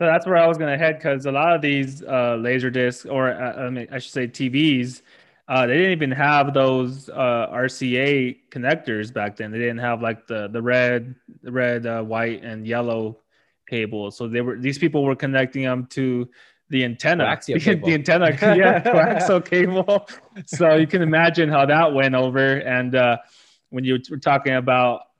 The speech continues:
Speaker 1: the, the T Vs didn't take advantage of the, the quality of the Laserdisc, that's exhibit A right there, 'cause they would probably plug it in, they're coaxial, and they wouldn't see any difference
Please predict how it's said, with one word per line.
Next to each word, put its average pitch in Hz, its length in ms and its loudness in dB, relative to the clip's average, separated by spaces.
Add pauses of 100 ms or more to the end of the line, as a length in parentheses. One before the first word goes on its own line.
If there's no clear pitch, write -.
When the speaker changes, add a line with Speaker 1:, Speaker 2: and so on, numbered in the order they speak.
Speaker 1:
the, 123 160 -6
the 127 120 -8
T 147 180 -2
Vs 143 220 0
didn't 139 180 -2
take - 140 -4
advantage 131 500 -2
of 120 160 0
the, 117 280 -2
the 117 100 -10
quality 123 500 0
of 113 160 -6
the 117 60 -8
Laserdisc, 120 600 -2 (300)
that's 135 220 0
exhibit 131 380 0
A 147 140 2
right 127 260 2
there, 123 260 0
'cause 120 200 -4
they 127 140 0
would 123 180 -4 (300)
probably 143 240 2
plug 151 240 2
it 151 60 2
in, 170 360 0 (340)
they're 127 200 -2
coaxial, 135 760 0
and 127 240 -2
they 135 60 2
wouldn't 139 240 0
see 156 100 -2
any 135 140 0
difference 123 640 -4